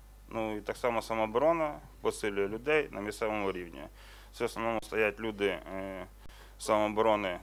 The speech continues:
тих районів, де знаходяться блокпости, і днем, і вночі приїжджають по декілька чоловік самооборони Майдану і допомагають і посилюють їх. І, ну, трошки, якби, керують діями,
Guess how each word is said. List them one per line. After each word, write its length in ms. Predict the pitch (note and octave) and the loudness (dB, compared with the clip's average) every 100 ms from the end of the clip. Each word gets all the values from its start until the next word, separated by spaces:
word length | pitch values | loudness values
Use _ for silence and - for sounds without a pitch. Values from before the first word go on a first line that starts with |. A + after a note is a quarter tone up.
| - | -4
тих 160 | A2 | -2
районів, 460 | A2 G#2+ G#2 G2+ F#2+ | 0 2 2 0 -2
де 380 | F#2+ G2 F#2 F2 G2 | 2 2 2 -2 -6
знаходяться 540 | G2+ G2 G#2 F#2+ G2+ | -4 0 0 2 0
блокпости, 720 | G2 G2 A#2+ A#2+ - G3 G3 - - - - - - - | 0 2 0 0 2 0 0 -8 -20 -20 -20 -20 -12 -6
і 640 | A2+ A2+ G#2+ G#2+ G2+ F2+ - - | -4 -4 -4 -4 -6 -8 -16 -18
днем, 560 | G2 A#2 C#3 C3+ C3+ D3 - | -8 -2 0 0 -4 -10 -10
і 120 | G#2 | -6
вночі 360 | G#2+ A#2+ - G3 | -4 -4 -2 -4
приїжджають 460 | B2+ A#2 A2 A#2 | -2 0 2 2
по 80 | A2 | 2
декілька 400 | G#2+ G#2+ G#2+ G#2+ | -2 -2 -2 -4
чоловік 300 | G2+ A2 G2+ | -2 -2 -2
самооборони 480 | - G#2+ G#2+ G#2+ G#2 | -2 -2 2 2 0
Майдану 560 | G#2+ B2 E3 F#3 F#3 F#3 - - - - - - - - | -2 2 2 2 -2 -8 -16 -20 -20 -20 -20 -20 -18 -8
і 420 | G#2 G#2 G2 G2+ | -6 -4 -4 -2
допомагають 680 | A2 B2+ C3+ C3+ E3 B2+ G#2 | -2 0 0 4 4 2 -2
і 40 | |
посилюють 640 | G#2 G2 F#2 F2+ F2 D#2+ | -6 -4 -4 -6 -8 -10
їх. 140 | F2 D2 - - - - - - - | -12 -14 -16 -20 -20 -20 -20 -20 -8
І, 200 | E3 D3 | -6 -4
ну, 200 | D#3 A#2+ | -4 -2
трошки, 340 | G#2 A#2 - | 0 -2 0
якби, 540 | G2+ G2 F#2 F#2+ F#2 F#2 F2 - - - | -2 -2 -4 -6 -6 -8 -12 -16 -18 -2
керують 440 | C3 B2+ A2+ G2+ | 2 2 0 -2
діями, 500 | G#2 D#3+ D3 C3+ A#2 | -2 -2 0 -2 -6